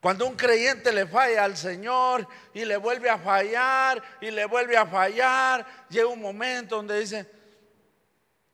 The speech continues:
"Mejor ya no voy a la iglesia, ya no oro, a mí me da hasta vergüenza". Yo he escuchado esta expresión como pastor, lo he escuchado. "A mí me da hasta vergüenza ir a la iglesia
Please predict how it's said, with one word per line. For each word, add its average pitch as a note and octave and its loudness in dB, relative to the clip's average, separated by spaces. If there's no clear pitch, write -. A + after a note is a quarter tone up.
"Mejor E3 -10
ya G3+ -8
no F3+ -12
voy F3 -2
a D#3+ 0
la C3+ -6
iglesia, A#2 -10
ya G#3 0
no F#3 -6
oro, G3 -4
a F3 -4
mí A3 -10
me A3 -2
da G3+ 4
hasta G#3 0
vergüenza". E3+ -4
Yo F#3 0
he C#4+ 4
escuchado D4+ 4
esta F#3 -4
expresión D#3 -8
como F3+ -10
pastor, A3+ -8
lo D#4+ -14
he G4+ -10
escuchado. - -12
"A F#3 0
mí A3 -10
me A3 -8
da G#3+ 2
hasta A3 -4
vergüenza G#3 -4
ir G#3+ -2
a G#3+ 2
la G#3 -8
iglesia F#3 -4